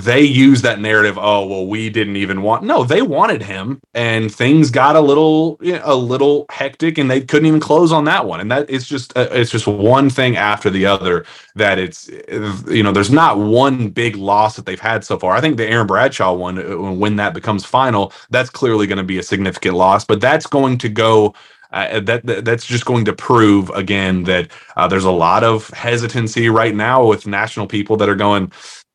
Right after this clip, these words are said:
"You know, when are they gonna close on anybody?" Like, at, at some point, you gotta call a spade a spade and say, "You prom-, made all these promises that, that you guys were gonna land all these kids and re-, you know, return to the promised land and, and all that." And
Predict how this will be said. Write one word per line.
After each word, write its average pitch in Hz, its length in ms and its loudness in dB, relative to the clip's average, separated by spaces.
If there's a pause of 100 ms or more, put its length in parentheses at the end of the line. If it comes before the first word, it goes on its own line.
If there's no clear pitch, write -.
(140)
"You 110 100 -2
know, 156 400 2 (260)
when 104 360 0
are 294 80 4
they 196 120 2
gonna 185 200 -2
close 139 440 -2
on 113 140 -4
anybody?" 101 480 -8
Like, 92 240 -4
at, 101 140 -4
at 101 160 -6
some 196 260 2
point, 185 320 4
you 104 80 0
gotta 123 220 2
call 131 180 4
a 107 60 0
spade 123 260 -2
a 104 60 -8
spade 170 320 0
and 113 120 -6
say, 110 300 2 (340)
"You 110 120 -4
prom-, 151 400 2
made 165 180 2
all 208 100 2
these 113 140 -8
promises 147 640 -6
that, 110 240 -6
that 101 240 -6
you 127 160 0
guys 127 240 2
were 117 80 2
gonna 117 160 0
land 120 320 2
all 135 140 4
these 127 200 -2
kids 165 520 -4
and 107 320 0
re-, 107 160 -2
you 120 60 -6
know, 104 80 -4
return 120 500 0
to 120 80 2
the 110 80 0
promised 151 420 0
land 160 300 0
and, 110 140 -4
and 107 280 -2 (320)
all 131 200 2
that." 160 340 0
And 110 360 -12